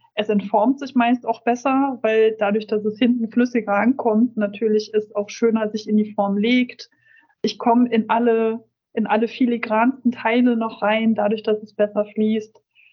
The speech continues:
Also es ist so viel, was irgendwie noch dranhängt. Es ist total cool, auch zu sehen, was es alles kann, was uns anfangs gar nicht so klar war. Und wie du sagst, Matthias, das geht natürlich darauf zurück, dass es so einfach klingt, aber am Ende ja so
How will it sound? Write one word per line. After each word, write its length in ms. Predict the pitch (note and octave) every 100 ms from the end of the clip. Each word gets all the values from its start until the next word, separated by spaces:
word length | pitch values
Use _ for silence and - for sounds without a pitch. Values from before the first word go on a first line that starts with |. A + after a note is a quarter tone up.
| _
Also 180 | - G#3+
es 140 | G3+ A3+
ist 180 | G3
so 220 | A#3+ B3 D4
viel, 320 | - B3+ C4
was 160 | A3+
irgendwie 300 | G#3+ A#3+ B3
noch 160 | G#3+ G#3
dranhängt. 720 | - - A3+ D4 A3+ A3 A#3
Es 80 | -
ist 60 | -
total 360 | G#3 G#3 G#3 G#3
cool, 260 | A#3+ A3+ G#3+
auch 220 | G3+ -
zu 140 | - G#3
sehen, 440 | G#3+ G#3+ G#3+ G#3 -
was 200 | G#3 B3
es 120 | G#3
alles 340 | G#3 G#3 G#3
kann, 280 | - G#3+ A3
was 160 | G3+ G3
uns 180 | G#3+
anfangs 440 | G#3 A3+ A3+ G#3+ G#3+
gar 140 | G3
nicht 160 | G#3 G#3+
so 80 | G3
klar 340 | - G3+ G#3+
war. 340 | F#3 G3 G#3+ - _ -
Und 140 | G#3+
wie 80 | G#3
du 80 | G#3
sagst, 300 | G#3 G#3+ -
Matthias, 480 | A3+ G3 A3 G#3+ G#3+
das 140 | G#3+
geht 200 | - G#3+
natürlich 300 | G#3 G3+ G#3+
darauf 300 | G#3+ G#3 G#3+
zurück, 380 | - A3 B3 -
dass 200 | A3 G#3+
es 100 | -
so 100 | A3+
einfach 340 | G3+ A3+ G#3+ -
klingt, 420 | - B3 C#4 -
aber 160 | G3+
am 140 | G#3 G3+
Ende 220 | G#3+ A3
ja 180 | G#3 F#3+
so 160 | G#3+